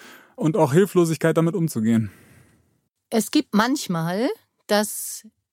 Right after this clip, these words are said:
Speaker 2: den jüngsten Kindern nicht so viel zugetraut wird, beziehungsweise
Speaker 1: Mhm.
Speaker 2: die jüngsten Kinder eine Position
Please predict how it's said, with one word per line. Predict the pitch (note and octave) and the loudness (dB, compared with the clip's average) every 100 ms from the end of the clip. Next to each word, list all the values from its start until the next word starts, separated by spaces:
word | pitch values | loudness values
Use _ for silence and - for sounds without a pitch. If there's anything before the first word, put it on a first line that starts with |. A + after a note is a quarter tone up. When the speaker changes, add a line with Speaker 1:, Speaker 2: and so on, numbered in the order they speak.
| _ | _
Speaker 2:
den | - A3+ A3+ | -4 2 4
jüngsten | A3 C4+ - C4+ B3 | 4 2 0 -2 0
Kindern | B3+ B3+ B3+ B3+ | 2 4 4 2
nicht | B3 - | 0 0
so | |
viel | G#3+ A3 | -2 -2
zugetraut | - F#3+ F3 - D3+ D#3 | -2 -2 -4 -4 -10 -8
wird, | D3+ D3 - _ - | -8 -8 -12 _ -12
beziehungsweise | G3 B3+ B3 G#3+ G#3+ G#3+ G#3 G#3 - | 0 2 2 2 0 0 -2 -4 -6
Speaker 1:
Mhm. | B2 - B2+ | -8 -2 0
Speaker 2:
die | A3+ A3+ | 2 4
jüngsten | A3+ C4+ - A#3 | 4 4 2 -2
Kinder | G#3 A#3+ B3+ C4+ C#4 C#4+ - | 0 0 2 4 2 0 -2
eine | - B3 C4+ | -2 0 0
Position | B3 A3+ G#3+ - A3 A#3 C4+ C#4+ E4+ | 0 -2 -2 -4 -2 0 2 2 0